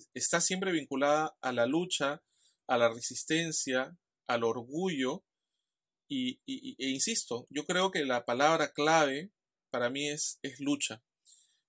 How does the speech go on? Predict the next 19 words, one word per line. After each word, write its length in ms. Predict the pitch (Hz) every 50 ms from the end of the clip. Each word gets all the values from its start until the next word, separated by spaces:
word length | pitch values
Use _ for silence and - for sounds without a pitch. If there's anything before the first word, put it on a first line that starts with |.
| _ _ _
Eh, 600 | 123 131 127 123 123 123 120 120 120 120 120 - _ _ _ _ _ _ _ _ _ -
creo 380 | - 151 156 165 170 165 - _ _ _ _ _ _ _ _ _ _ _ -
que, 640 | - 143 127 123 123 120 120 117 113 110 - - _ _ _ -
que, 300 | - 131 120 101 - - _
que 160 | - 131 123
el, 280 | 120 120 120 113 92 -
el 280 | - - - 107 131 120
afrodescendiente, 1040 | 123 127 - 135 131 131 127 - 135 127 139 147 165 180 175 175 - - 170 170 -
casi 340 | - 165 180 - - 185 160
por 160 | 160 151 135
naturaleza, 720 | 135 127 - 131 127 127 131 139 156 156 - 165 156 143
es 240 | 147 147 - - -
un 180 | 151 151 147 147
activista, 800 | 143 - - - 127 127 143 156 151 - - - 117 117 - _ _ _ _ - - _ _ _ _
porque 320 | - 123 120 - 123 120
crece 380 | - 151 156 180 190 - - 147
en 120 | 135 135
un 120 | 139 139 139
ambiente 720 | 135 135 131 135 139 135 135 135 - 135 139 143 - -